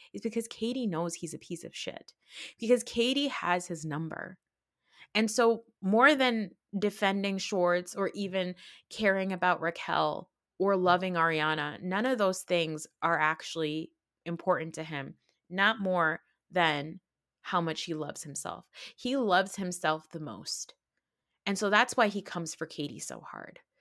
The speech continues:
That's why he puts Katie down so hard. Schwartz and Katie are trying to talk, and again, Raquel hops in like a fucking sociopath. And I think what really broke my heart is that this episode really reminded me that Katie was used by Schwartz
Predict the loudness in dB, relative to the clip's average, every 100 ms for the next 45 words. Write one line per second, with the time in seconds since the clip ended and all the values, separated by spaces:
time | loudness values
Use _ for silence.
0 | _ -8 0 2 2 -4 -4 -4 -4 -8
1 | -6 -6 -10 -12 -14 -14 -14 -14 -16 -18
2 | _ _ _ _ _ _ _ 2 2 4
3 | 2 2 2 2 0 -2 0 4 4 2
4 | -2 0 0 -2 -2 0 0 -2 -6 -4
5 | -2 -2 -4 -4 -6 -6 -6 -6 -6 -6
6 | -8 -6 -6 -6 -10 -2 0 0 -4 -16
7 | -18 -6 -2 0 0 2 0 0 -2 -2
8 | -2 -2 -4 -2 -6 -4 -2 -2 -4 -6
9 | -4 -6 -6 -8 -6 -4 -2 -2 -2 -4
10 | -4 -4 -6 -6 -4 -6 -6 -10 -10 -6
11 | -6 -4 -4 -4 -4 -6 -8 -4 -2 -2
12 | -2 -2 -4 -6 -4 -2 -4 -6 -6 -6
13 | -6 -6 -4 -2 -4